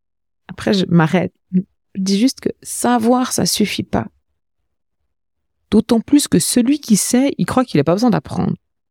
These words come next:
Alors qu'aujourd'hui, connaître, ça suffit plus. Nous sommes en plein changement de société. Les valeurs du cœur, pour ne dire que ça,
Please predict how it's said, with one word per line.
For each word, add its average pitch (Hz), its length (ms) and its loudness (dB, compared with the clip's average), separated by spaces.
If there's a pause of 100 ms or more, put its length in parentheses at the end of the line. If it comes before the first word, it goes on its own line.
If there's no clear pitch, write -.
(760)
Alors 185 280 2
qu'aujourd'hui, 233 920 2 (160)
connaître, 233 840 0 (120)
ça - 200 -2
suffit - 420 -4
plus. - 320 -10 (1300)
Nous 294 300 4 (440)
sommes 190 520 0 (180)
en 196 220 2 (100)
plein 185 340 2
changement 175 520 0
de 165 100 0
société. 175 580 -2
Les 151 140 0
valeurs 180 320 0
du 170 160 0
cœur, 190 600 0 (360)
pour - 140 -4
ne 139 80 0
dire 139 340 -6
que 339 160 2
ça, 180 460 0